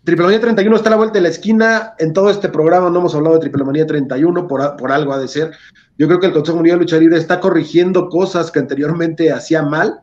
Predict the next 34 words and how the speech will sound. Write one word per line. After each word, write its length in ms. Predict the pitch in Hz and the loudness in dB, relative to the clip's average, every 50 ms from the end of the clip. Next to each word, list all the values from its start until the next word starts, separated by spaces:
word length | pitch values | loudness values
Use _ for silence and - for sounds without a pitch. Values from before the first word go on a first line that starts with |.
| _ _ _ _ _ _ _ _ _ | _ _ _ _ _ _ _ _ _
y 520 | - 143 135 139 139 135 135 131 131 135 127 | -2 0 2 2 2 2 2 0 0 -2 -2
sin 220 | - - 175 170 | -2 -2 -2 0
que 100 | 160 165 | 0 0
compitan 400 | 160 190 190 - 262 254 277 247 | 2 2 2 2 2 2 2 2
directamente, 600 | 208 196 190 196 - - 196 185 190 190 185 226 208 | 4 4 2 2 2 0 0 2 0 0 2 2 2
bien 180 | 202 202 202 | 2 2 2
lo 60 | 202 | 4
dijeron 300 | 180 165 170 180 185 170 | 2 2 2 0 0 -2
ustedes, 360 | 147 143 - 165 160 180 190 - | -4 -2 0 0 2 2 0 -2
porque 300 | - 165 - - - - | -8 -12 -12 -12 -6 0
cada 200 | 165 170 170 160 | 0 0 2 2
quien 160 | 175 175 170 | 0 0 0
compite 320 | 175 165 143 160 160 175 | -2 -4 -2 -2 -2 -2
consigo 300 | 143 147 143 165 170 165 | -2 -2 0 0 0 0
mismo 260 | 160 165 165 160 160 | 0 0 -2 -2 -2
ahorita, 400 | 147 147 156 156 - 247 285 - _ _ - - - _ _ _ _ _ _ _ _ _ _ _ _ | -2 -2 -2 -4 -4 -6 -8 -8 _ _ -20 -20 -20 _ _ _ _ _ _ _ _ _ _ _ _
pero 520 | 190 196 - 269 262 277 - - - - _ _ _ | 0 2 2 2 0 -2 -6 -10 -18 -20 _ _ _
yo 200 | - 143 196 196 | -2 0 0 2
creo 140 | 202 202 202 | 2 0 0
que 100 | 208 208 | 0 0
el 40 | - | 0
Consejo 300 | 165 156 160 190 180 175 | 0 0 0 0 -2 0
Mundial 400 | 170 151 147 170 175 185 185 175 | 0 0 2 2 2 2 2 0
se 100 | - 160 | -2 -6
está 540 | 151 - 175 175 175 175 180 180 - - - | -4 0 0 2 2 2 0 -2 -4 -8 -12
ganando 680 | 147 135 143 139 139 147 170 196 202 196 170 151 143 | -6 -4 -4 -2 0 0 0 0 0 0 0 0 2
una 380 | 147 147 147 147 151 156 165 170 | 0 0 -2 -4 -4 -2 0 0
audiencia 560 | 156 151 131 147 156 160 156 - - 160 160 | 0 0 2 2 0 0 0 0 -2 -2 -2
que 80 | - 131 | -2 -4
había 300 | 120 131 143 143 143 - | -4 -4 -4 -4 -4 -6
perdido 440 | 151 139 135 131 139 156 151 147 143 | -6 -6 -4 -2 0 0 0 0 0
en 120 | 135 135 | -2 -2
años 240 | 139 143 139 131 127 | -2 -4 -4 -6 -6
anteriores, 680 | 120 113 - 120 113 120 120 120 113 - - - _ | -10 -12 -12 -10 -8 -6 -6 -8 -8 -10 -14 -20 _